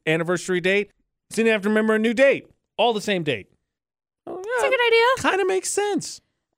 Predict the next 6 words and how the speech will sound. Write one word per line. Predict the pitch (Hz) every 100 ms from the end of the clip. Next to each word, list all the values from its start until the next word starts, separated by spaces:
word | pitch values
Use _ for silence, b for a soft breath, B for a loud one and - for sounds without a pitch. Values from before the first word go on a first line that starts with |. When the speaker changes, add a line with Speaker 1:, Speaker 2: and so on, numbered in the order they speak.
| -
Speaker 2:
Um, | 302 330 320 320 330 320 - _ _ _ _ _ _ -
I | 302
have | 349 359 359 320 -
a | 285 285 277 269 269 240 - _
relative | 226 269 311 320 262 262 208 208 202 -
whose | 226 240 208 202 196 196 - -